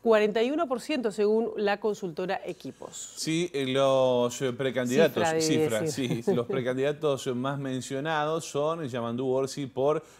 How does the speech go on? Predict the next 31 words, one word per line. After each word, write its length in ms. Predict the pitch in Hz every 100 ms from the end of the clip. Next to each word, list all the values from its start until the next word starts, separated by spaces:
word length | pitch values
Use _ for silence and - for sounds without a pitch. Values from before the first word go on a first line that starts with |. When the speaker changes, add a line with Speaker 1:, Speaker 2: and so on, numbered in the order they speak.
| -
Speaker 2:
el 100 | 101
Frente 320 | 117 123 143
Amplio 360 | 131 135 143 -
y 180 | 117 110
Álvaro 420 | 123 139 147 156
Delgado 680 | 156 160 175 147 151 147
por 220 | 127 127 123
el 100 | 117
Partido 360 | 101 101 95
Nacional. 360 | 90 - 95 - - _ _ _ _ _ _ _ _ _ _ _ _ _ 277
Speaker 1:
Según 80 | 320
la 60 | 320
encuesta 260 | 277 302
de 120 | 254
Cifra, 440 | - 226 208 190 175
cuarenta 280 | 190 190 214
y 20 |
cuatro 260 | 226 233
por 140 | 226 214
ciento 340 | 220 214 220
del 120 | 208
electorado 720 | 208 196 - 185 190 185 170 165
votaría 480 | 214 214 233 262 247
al 100 | 214
Frente 320 | 214 202 175
Amplio. 460 | 151 135 147 143 -
En 220 | 220 208
tanto, 320 | 226 214 220
el 100 | 214
Partido 320 | 180 208 190
Nacional 540 | 180 165 165 190 214